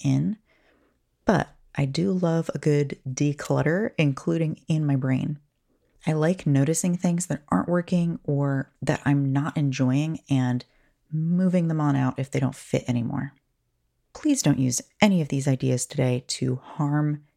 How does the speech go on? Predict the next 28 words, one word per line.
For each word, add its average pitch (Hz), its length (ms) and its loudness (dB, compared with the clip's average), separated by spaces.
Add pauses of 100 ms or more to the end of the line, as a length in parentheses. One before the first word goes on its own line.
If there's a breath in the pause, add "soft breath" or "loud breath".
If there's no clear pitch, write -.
(140)
any 147 200 0
part 135 300 -2
of 120 80 -4
yourself. - 580 -10 (560)
This 160 180 0
is 143 100 -4
truly 185 460 0
not 147 260 0
a 135 80 0
rule 151 560 0
or 135 300 0
an 135 80 0
imperative, 131 640 0 (380 soft breath)
just - 240 -2
an 240 60 2
invitation 165 560 0
to 147 80 -2
view 143 280 -4
something 147 460 0
from 147 200 2
a 139 40 2
different 135 300 -2
angle 185 440 0 (200 soft breath)
if 247 180 2
you 202 80 2
want 131 200 2
to 165 380 -2
and 131 300 2